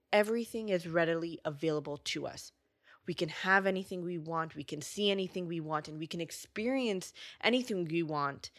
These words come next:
and how much abundance that we would want. And so to say no to things is to have freedom.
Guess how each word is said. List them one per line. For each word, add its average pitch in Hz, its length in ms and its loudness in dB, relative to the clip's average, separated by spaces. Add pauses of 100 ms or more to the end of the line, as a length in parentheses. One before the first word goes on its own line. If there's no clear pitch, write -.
(120)
and 185 100 0
how 196 200 -2
much 202 200 -4
abundance 160 580 -2
that 131 140 -6
we 143 100 -6
would 139 160 -8
want. - 420 -10 (360)
And 185 100 0
so 196 120 2
to 190 180 -2
say 220 220 4
no 196 420 4
to 247 220 -2
things 151 480 -2
is 165 180 -4
to 175 80 -6
have 156 260 -2
freedom. 147 460 -8